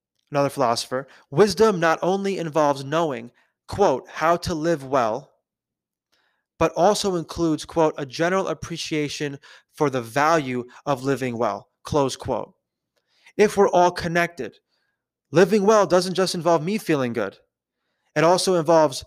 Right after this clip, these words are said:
an obligation to be of service to others, to live well together. So the wise person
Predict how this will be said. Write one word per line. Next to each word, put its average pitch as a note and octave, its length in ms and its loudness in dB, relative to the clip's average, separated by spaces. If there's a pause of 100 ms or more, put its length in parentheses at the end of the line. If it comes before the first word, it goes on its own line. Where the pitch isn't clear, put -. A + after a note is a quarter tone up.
(120)
an D3+ 100 -2
obligation D3 800 -2 (160)
to D#3 120 -10
be C#3 120 -8
of C#3+ 140 -4
service C3+ 340 -4
to - 100 -8
others, G#2+ 460 -10 (540)
to E3+ 120 0
live D#3 240 4
well D3 200 4
together. B2+ 560 -4 (960)
So - 140 -2
the D#3 120 2
wise F3+ 360 0
person C3 640 0